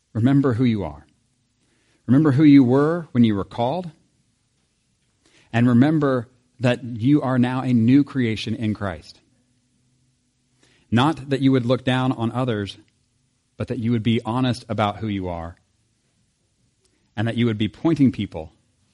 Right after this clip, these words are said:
in every part of your life to Jesus.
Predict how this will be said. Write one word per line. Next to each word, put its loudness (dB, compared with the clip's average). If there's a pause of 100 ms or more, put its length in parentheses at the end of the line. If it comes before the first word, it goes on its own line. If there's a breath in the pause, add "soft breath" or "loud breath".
(800)
in -14
every -4
part -10
of -6
your -8
life -16 (1080)
to -10
Jesus. -8